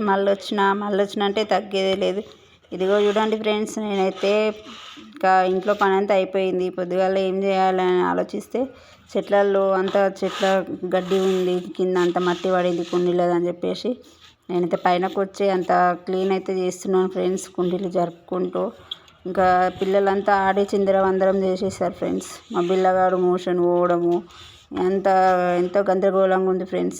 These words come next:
నేనైతే ఇంకా చేద్దాము అనేసి చీపురు చేట పట్టుకొని వచ్చేసి అయితే చేసేస్తున్నాను ఫ్రెండ్స్. చూడండి వంకాయ వచ్చింది, చెట్లు అయితే ఎలా ఉన్నాయో చూడండి ఫ్రెండ్స్. అక్కడ కుండీలు ఇక్కడ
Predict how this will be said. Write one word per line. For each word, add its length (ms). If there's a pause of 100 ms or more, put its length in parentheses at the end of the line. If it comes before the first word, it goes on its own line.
నేనైతే 400 (100)
ఇంకా 260
చేద్దాము 500
అనేసి 460 (880)
చీపురు 400 (120)
చేట 200 (100)
పట్టుకొని 440
వచ్చేసి 360
అయితే 180 (120)
చేసేస్తున్నాను 800
ఫ్రెండ్స్. 300
చూడండి 400 (720)
వంకాయ 500
వచ్చింది, 420
చెట్లు 240
అయితే 240
ఎలా 140 (100)
ఉన్నాయో 400
చూడండి 380
ఫ్రెండ్స్. 280 (380)
అక్కడ 200 (120)
కుండీలు 320
ఇక్కడ 160